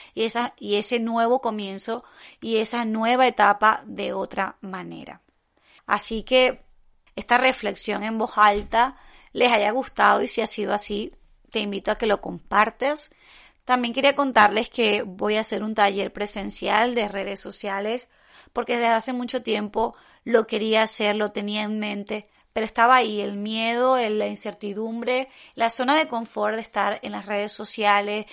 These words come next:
de compartir cada semana en mi podcast y no dar ese paso de la, de lo, de lo presencial porque sentía, "No, no tengo la gente suficiente para eso". También esto me lleva a poder conocer otras personas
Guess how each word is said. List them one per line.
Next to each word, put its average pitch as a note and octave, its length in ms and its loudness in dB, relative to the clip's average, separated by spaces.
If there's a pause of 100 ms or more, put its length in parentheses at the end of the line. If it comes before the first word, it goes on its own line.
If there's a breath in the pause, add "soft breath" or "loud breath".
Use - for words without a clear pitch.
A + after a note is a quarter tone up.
(180 loud breath)
de A3+ 120 4
compartir A3 460 0
cada B3 200 6
semana G#3+ 340 -4
en G#3+ 80 -8
mi A3 120 -8
podcast G#3 600 0 (220 soft breath)
y B3+ 120 -4
no B3+ 80 -2
dar A#3+ 420 6
ese A3+ 240 -6
paso A3 500 -2 (380 soft breath)
de G#3+ 200 -2
la, G#3+ 200 -2
de G3+ 180 -10
lo, G#3+ 200 -12
de G3+ 220 -10
lo G3 100 -6
presencial A3+ 680 2
porque A3 220 -10
sentía, G3+ 440 -6 (260 soft breath)
"No, C4 220 2
no A#3 140 -4
tengo A3+ 240 0
la A#3 80 2
gente A3 220 -8
suficiente G#3 640 -10
para G3 360 -2
eso". - 300 -14 (140)
También G#3 460 -6
esto A#3 220 -6
me C#4+ 180 0
lleva A3 680 0
a G3 100 -10
poder A3 460 0
conocer A3+ 560 -4
otras A3 420 0
personas G#3 800 -4